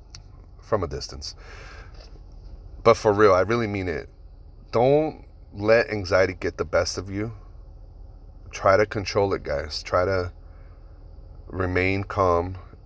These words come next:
and focus. We're gonna get this through together. You can't just fucking panic. If there's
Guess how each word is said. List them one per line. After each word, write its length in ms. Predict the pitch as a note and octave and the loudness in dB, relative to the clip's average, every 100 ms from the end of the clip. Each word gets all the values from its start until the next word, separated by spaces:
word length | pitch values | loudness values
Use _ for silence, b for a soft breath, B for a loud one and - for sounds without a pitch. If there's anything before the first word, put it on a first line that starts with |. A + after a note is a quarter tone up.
| - | -8
and 220 | F2 D#2+ | -6 -6
focus. 800 | - G2+ F#2+ F2+ E2+ - - - - b b b b b - - - - - | 4 4 4 0 -2 -2 -4 -8 -14 b b b b b -20 -20 -20 -20 -10
We're 220 | F2+ F#2 | -2 0
gonna 180 | G2+ G2+ | 2 2
get 200 | G2 - | 0 0
this 160 | F2+ - - - | -8 -10 -18 -8
through 400 | - G2+ G2 F#2+ - - | -2 0 0 -2 -6 -10
together. 640 | - G2 G#2 G2+ D#2+ E2 - - - - - b b b b b - - | -10 2 6 6 4 -2 -6 -18 -20 -20 -20 b b b b b -20 -10
You 180 | F2+ G2 | -8 -6
can't 420 | - A#2 A2+ - | 0 2 2 0
just 260 | G2 - | -4 -2
fucking 380 | - F2+ - D#2+ | 2 2 2 -6
panic. 640 | - G2+ G2+ E2 C#2+ - - - | -2 0 2 0 -8 -12 -16 -10
If 160 | F2+ E2 | -6 -2
there's 180 | F#2+ | -2